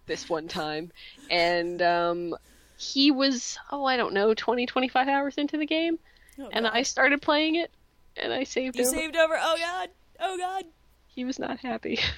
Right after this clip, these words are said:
Speaker 2: So I, I think my only horrifying one was, uh, I said I brought the Wii back out to play Mario Kart Double Dash with my husband.
Speaker 1: Uh-huh.
Speaker 2: And I, look, Mario Kart Double Dash is not the best Mario Kart game, but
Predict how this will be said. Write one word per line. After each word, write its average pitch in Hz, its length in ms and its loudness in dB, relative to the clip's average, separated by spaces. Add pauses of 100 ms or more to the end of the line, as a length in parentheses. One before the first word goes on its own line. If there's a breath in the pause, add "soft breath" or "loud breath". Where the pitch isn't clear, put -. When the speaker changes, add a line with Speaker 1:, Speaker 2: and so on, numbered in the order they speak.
(280 loud breath)
Speaker 2:
So 262 240 0
I, 254 300 -4
I 262 80 -8
think 392 180 -10
my 330 120 -8
only 269 200 -10
horrifying 233 560 -8
one 214 160 -10
was, 196 220 -10
uh, 175 240 -8 (400)
I 190 160 -8 (460)
said 196 180 -12
I 180 60 -10 (120)
brought 180 240 -12
the 170 80 -14
Wii 180 300 -14
back 165 240 -12
out 160 200 -10
to 180 60 -20
play - 220 -16
Mario 165 320 -16
Kart 156 220 -16
Double 160 200 -12
Dash 151 280 -14
with - 100 -20
my 156 80 -20
husband. 170 340 -6
Speaker 1:
Uh-huh. 170 100 0 (920 soft breath)
Speaker 2:
And 208 160 -2
I, 196 120 0 (460)
look, 208 300 -6 (400)
Mario 226 240 -6
Kart 247 180 -8
Double 190 200 -8
Dash 175 240 -8
is 170 80 -14
not 185 260 -6
the 165 80 -18
best 165 240 -10
Mario 156 220 -14
Kart 147 220 -18
game, 120 160 -20 (100)
but 180 200 -4